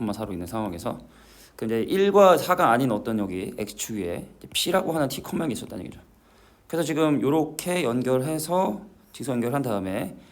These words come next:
A, P, T 여기를 이제 세타라 해서, 자, 탄젠트 세타는 당연히 이 T점의 좌표에 따라 달라지기 때문에 이 탄젠트 세타를 구하라는 게 이제 이 문제 목적이다.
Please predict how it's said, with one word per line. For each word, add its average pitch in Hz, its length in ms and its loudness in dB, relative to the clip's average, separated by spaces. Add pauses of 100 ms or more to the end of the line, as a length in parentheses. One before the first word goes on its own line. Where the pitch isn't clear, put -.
(200)
A, 156 200 2
P, - 180 -8
T 98 360 -6 (540)
여기를 175 380 2
이제 139 100 2
세타라 139 380 -2
해서, 117 420 -4 (400)
자, 113 160 -4
탄젠트 196 480 0
세타는 185 380 -4
당연히 135 300 0
이 117 40 -2
T점의 147 360 -4
좌표에 135 220 -8
따라 117 180 -4
달라지기 98 340 -8
때문에 110 440 -4
이 107 60 -6
탄젠트 190 400 -4
세타를 - 300 -6
구하라는 127 340 0
게 123 60 -4
이제 101 100 -4
이 101 60 -4
문제 101 180 -6
목적이다. 90 400 -12